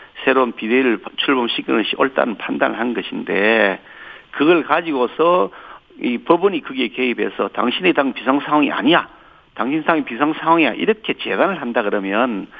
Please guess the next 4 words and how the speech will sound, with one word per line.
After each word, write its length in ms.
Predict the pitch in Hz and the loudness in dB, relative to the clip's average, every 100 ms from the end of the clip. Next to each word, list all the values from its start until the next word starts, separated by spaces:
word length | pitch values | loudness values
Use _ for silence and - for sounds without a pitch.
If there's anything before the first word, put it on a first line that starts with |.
| - - - | -20 -18 -10
그건 300 | - 180 104 | 0 2 4
넌센스다. 1200 | 123 208 - - 226 - 92 90 95 107 95 95 - - - - | 2 2 0 0 -2 -2 0 2 4 2 2 -4 -10 -20 -20 -8
그런 260 | - 165 147 | 0 0 0
차원에서, 680 | - 127 110 - 117 143 | 0 2 2 2 2 2